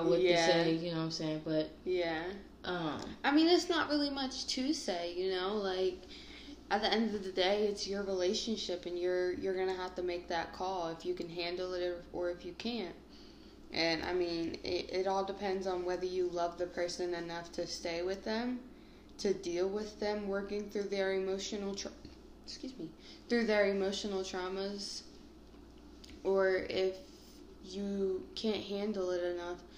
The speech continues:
Speaker 2: to stay. Like, you know, you just have to make that very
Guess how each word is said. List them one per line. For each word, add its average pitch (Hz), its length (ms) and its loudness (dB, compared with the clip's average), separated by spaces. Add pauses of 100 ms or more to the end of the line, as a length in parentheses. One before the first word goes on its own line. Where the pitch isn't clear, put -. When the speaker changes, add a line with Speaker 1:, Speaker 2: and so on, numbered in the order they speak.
(260)
Speaker 2:
to 190 180 0
stay. 185 560 -2 (420)
Like, 180 280 -4
you 196 120 2
know, 190 180 4
you 190 180 2
just 202 180 -6
have 196 200 0
to 196 60 -2
make 190 280 0
that 180 220 -2
very 180 260 0